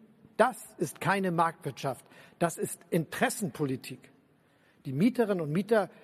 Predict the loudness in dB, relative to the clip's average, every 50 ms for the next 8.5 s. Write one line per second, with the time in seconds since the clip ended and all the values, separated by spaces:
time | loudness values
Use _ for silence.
0 | -8 -2 0 2 2 2 0 0 0 -2 -2 0 0 2 2 0 0 2 2 2
1 | 2 2 0 -4 -6 -4 -2 -2 -2 -4 -4 -8 -12 -18 _ _ _ _ _ _
2 | _ _ _ _ _ -4 -2 -2 -2 -4 -2 0 0 0 0 0 -2 -2 -2 -2
3 | -4 -4 -6 -6 -8 -8 -8 -8 -8 -8 -10 -10 -10 -10 -10 -10 -10 -12 -14 -20
4 | _ _ _ _ _ _ _ _ _ _ _ _ _ _ _ _ -2 -2 0 -2
5 | -4 -10 -8 -8 -6 -4 -2 -2 -2 -2 -2 -2 -4 -4 -4 -2 0 0 2 2
6 | 2 0 0 -2 -2 -2 0 0 0 0 0 0 0 0 -2 -4 -10 -8 -6 -6
7 | -4 -2 -2 -2 -2 -2 -4 -8 -12 -8 -6 -6 -4 -4 -4 -6 -8 -10 -8 -8
8 | -10 -10 -10 -10 -16 -18 -18 -20 -20 -20